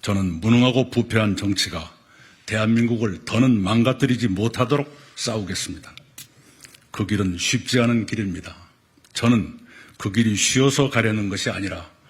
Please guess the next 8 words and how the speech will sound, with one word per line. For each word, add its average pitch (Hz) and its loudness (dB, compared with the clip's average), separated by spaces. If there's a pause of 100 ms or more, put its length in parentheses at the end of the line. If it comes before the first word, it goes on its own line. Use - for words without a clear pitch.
(300)
어렵더라도 117 0
가야 120 0
하기 120 -2
때문에 117 0
가려 92 -4
합니다. 82 -12 (800)
국민 95 -4
여러분의 87 -8